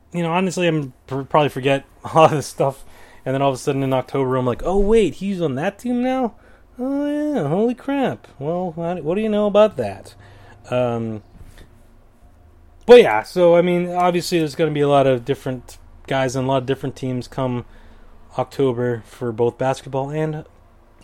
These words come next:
and hockey, so, uh, look forward to all of that and all the craziness. Uh, I mean, I think the Bruins are, again, I mean, I think they'll be competitive. I, I didn't necessarily think they were gonna go to Game seven of the Stanley Cup Finals.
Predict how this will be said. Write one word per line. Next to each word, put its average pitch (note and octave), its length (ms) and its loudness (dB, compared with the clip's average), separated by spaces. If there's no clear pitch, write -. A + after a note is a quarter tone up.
and C#3+ 200 -8
hockey, B2+ 360 -4
so, B2 380 -4
uh, B2+ 240 0
look C#3+ 140 -2
forward D3+ 400 0
to D3 380 0
all D3 300 0
of E3 120 -8
that C#3 540 -4
and C3+ 140 -4
all C#3 120 -4
the D3+ 60 -8
craziness. C#3+ 720 -8
Uh, A#2+ 300 -6
I B2 120 -6
mean, B2+ 180 -6
I B2 80 -6
think D3 220 -6
the C#3 80 -10
Bruins C#3 520 -6
are, B2+ 260 -2
again, C3+ 540 -4
I C3 100 -10
mean, C3 300 -4
I A#2 160 -12
think B2 280 -10
they'll B2+ 140 -4
be B2 160 -10
competitive. C#3 640 -4
I, A#2+ 160 -8
I A#2+ 240 -6
didn't A#2+ 260 -6
necessarily B2 520 -6
think B2 220 -10
they B2+ 120 -4
were B2 80 -4
gonna B2 160 -6
go B2 100 -6
to A#2+ 80 -6
Game B2 300 -8
seven C3 340 -8
of B2 60 -8
the A#2+ 80 -6
Stanley C3+ 320 -10
Cup B2 200 -10
Finals. B2 800 -10